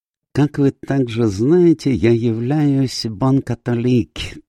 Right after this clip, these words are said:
примерным католиком, то есть его кончина показалась мне благоприятным событием. Дня через три у меня как раз только что начался отпуск,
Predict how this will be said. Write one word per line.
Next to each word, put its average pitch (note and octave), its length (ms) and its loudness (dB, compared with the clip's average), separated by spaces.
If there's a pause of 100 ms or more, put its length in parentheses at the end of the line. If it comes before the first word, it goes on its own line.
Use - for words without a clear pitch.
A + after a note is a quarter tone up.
примерным G#2+ 640 0
католиком, F#2+ 760 -2 (320)
то D3 80 2
есть D3 220 0
его A#2 180 0
кончина D#3 540 0
показалась B2 680 -4
мне B2+ 260 -2
благоприятным F#2 1080 -4
событием. D2+ 880 -4 (420)
Дня C3 280 0
через C#3+ 500 -2
три E3 280 0
у C#3+ 60 4
меня A#2+ 220 2
как C3+ 220 -4
раз C#3 180 -4
только D3 320 -2
что - 220 -4
начался A#2+ 600 -2
отпуск, - 640 -6